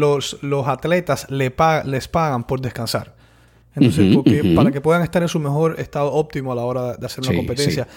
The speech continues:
Speaker 1: Lo mismo somos los emprendedores. Eh,
Speaker 2: Ujú.
Speaker 1: a lo mejor, por ejemplo, en el caso tuyo puede ser Ballers,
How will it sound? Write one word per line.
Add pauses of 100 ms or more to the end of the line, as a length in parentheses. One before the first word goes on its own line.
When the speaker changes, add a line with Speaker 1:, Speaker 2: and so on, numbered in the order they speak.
(200)
Speaker 1:
Lo
mismo
somos
los
emprendedores.
Eh, (120)
Speaker 2:
Ujú.
Speaker 1:
a
lo
mejor,
por
ejemplo,
en
el
caso
tuyo
puede
ser
Ballers,